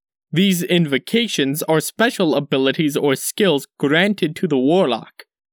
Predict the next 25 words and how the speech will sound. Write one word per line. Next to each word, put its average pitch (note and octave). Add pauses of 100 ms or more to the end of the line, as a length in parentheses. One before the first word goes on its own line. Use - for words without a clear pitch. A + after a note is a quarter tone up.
(160)
ranging D3+
from C3+
casting E3
spells D3
at A#2+
will, A3+ (420)
to -
being B3
able A3
to F3
read D#3+
any G3
language, E3+ (460)
to A3
just A3
being G3
able F3
to D3 (480)
levitate F3 (180)
off E3+
the E3+
ground C3
whenever D#3
they C#3
want. -